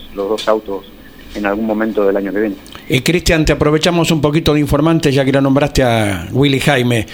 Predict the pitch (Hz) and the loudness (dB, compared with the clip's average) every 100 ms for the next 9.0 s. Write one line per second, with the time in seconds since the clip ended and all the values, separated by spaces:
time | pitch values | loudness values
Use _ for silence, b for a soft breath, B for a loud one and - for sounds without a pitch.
0 | B B - 135 175 180 170 160 151 165 | B B -2 2 2 2 2 2 2 2
1 | 160 151 185 - 156 160 160 147 135 170 | 2 0 0 2 2 2 2 0 2 2
2 | 175 190 190 190 185 160 139 127 135 147 | 2 2 2 2 2 2 2 2 2 2
3 | 151 143 147 135 139 139 151 147 156 147 | 2 2 2 2 0 2 2 2 2 4
4 | 131 120 113 110 - 151 - 120 135 190 | 2 2 0 -2 0 0 2 2 4 4
5 | 180 147 131 127 127 120 123 127 170 190 | 2 2 0 2 0 2 2 2 2 2
6 | 117 87 - B B B B B B - | 0 -4 -16 B B B B B B -12
7 | - 196 185 185 185 190 233 233 226 202 | -2 2 2 0 -4 -4 -2 0 2 0
8 | 175 151 156 180 214 185 160 151 208 220 | 2 0 2 0 0 -2 -6 -2 0 0